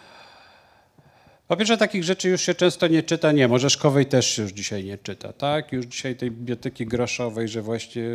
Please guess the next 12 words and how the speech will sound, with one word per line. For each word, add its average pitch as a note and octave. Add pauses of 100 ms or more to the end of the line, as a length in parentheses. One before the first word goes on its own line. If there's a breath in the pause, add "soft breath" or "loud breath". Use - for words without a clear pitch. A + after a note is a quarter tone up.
(420)
no, A#2+
w A2+
lektury B2+
szkolne, G#2+ (160)
szkice -
węglem, G2+
prawda? -
Czy -
jakieś A2
opowiadanka, G#2
no, G#2+ (360)
Prusa. A2+